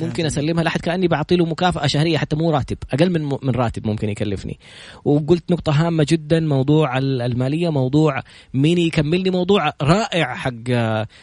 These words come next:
Speaker 1: ال-، الأسيتس، الأشياء اللي تشتريها. في أشياء، هل بتستخدم الجهاز يوميًا بحيث إنه إيجاره لو استأجرته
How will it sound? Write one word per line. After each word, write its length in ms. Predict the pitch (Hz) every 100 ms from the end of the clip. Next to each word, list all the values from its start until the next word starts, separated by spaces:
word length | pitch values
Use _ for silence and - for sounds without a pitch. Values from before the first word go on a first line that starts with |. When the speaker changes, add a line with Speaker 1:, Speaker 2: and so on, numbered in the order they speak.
| - - -
Speaker 1:
ال-، 340 | 113 127 -
الأسيتس، 560 | 135 - 151 - 101 -
الأشياء 520 | 113 123 - 147 139
اللي 120 | 131
تشتريها. 540 | 131 - 135 120 87 - _ _ _
في 380 | - 180 214 170
أشياء، 200 | - 151
هل 260 | 127 185 220
بتستخدم 680 | 190 175 - 208 - 170 170
الجهاز 500 | 156 160 180 180 156
يوميًا 720 | 190 196 180 208 208 202 214 - _
بحيث 300 | - 175 165
إنه 160 | 160 156
إيجاره 580 | 156 139 165 175 151 107 - _ -
لو 160 | 120 123
استأجرته 720 | - 143 117 170 - -